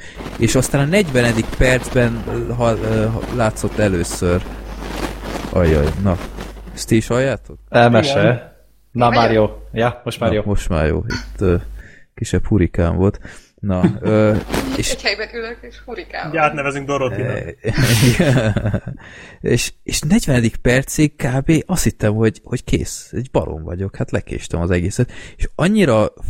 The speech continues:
Speaker 1: furcsán, ö, furcsának tűn nekem ez a fajta ábrázolás. Nem tudom, Gergő, ezt téged is idegesítette,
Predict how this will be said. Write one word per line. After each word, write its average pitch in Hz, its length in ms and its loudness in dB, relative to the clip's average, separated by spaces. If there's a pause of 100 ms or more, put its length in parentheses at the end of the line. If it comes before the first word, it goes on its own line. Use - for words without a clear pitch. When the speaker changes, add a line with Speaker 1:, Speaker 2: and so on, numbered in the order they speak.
(120)
Speaker 1:
furcsán, 101 720 2
ö, 95 420 2 (540)
furcsának 104 800 0
tűn 104 200 2
nekem 95 360 0
ez 87 140 2
a 90 60 2
fajta 87 420 0
ábrázolás. 87 800 2
Nem 110 120 2
tudom, 90 220 -2
Gergő, 87 300 2
ezt - 180 0
téged 80 200 2
is - 140 -2
idegesítette, 90 920 0